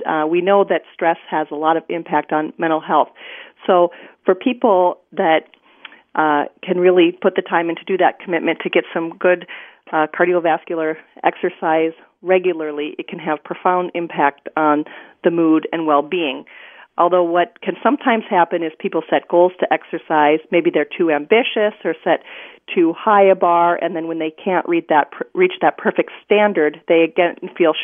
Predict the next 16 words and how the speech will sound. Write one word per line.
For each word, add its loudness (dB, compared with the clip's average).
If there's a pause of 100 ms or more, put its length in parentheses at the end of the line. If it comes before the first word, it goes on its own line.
shame 4 (480)
and 0
actually 0
stop 0
exercising -2 (380)
and -2
feel 2
terrible 2
about -8
<laughs> -14
themselves. -4
And -10
so 2
I 2
just -4
encourage -2